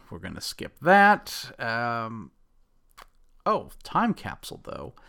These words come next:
Do have our, let's start with the song, Montero, Call Me By Your Name by Lil Nas X. Good song,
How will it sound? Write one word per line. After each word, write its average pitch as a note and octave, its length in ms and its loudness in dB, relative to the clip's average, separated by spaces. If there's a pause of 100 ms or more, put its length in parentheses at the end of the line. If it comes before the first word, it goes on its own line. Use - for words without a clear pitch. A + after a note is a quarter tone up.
(1000)
Do D3+ 140 6
have D3+ 400 8
our, C#3 720 8
let's F3 180 2
start B2+ 180 6
with G#2+ 80 2
the G#2 60 -10
song, G3+ 720 10
Montero, B2 1300 6 (100)
Call C3 240 2
Me E3+ 160 -2
By E3+ 220 2
Your F3 140 2
Name E3 320 4
by F#2 140 2
Lil G#2+ 220 0
Nas C#3 340 2
X. - 300 -8
Good G#3+ 240 8
song, F#3+ 520 10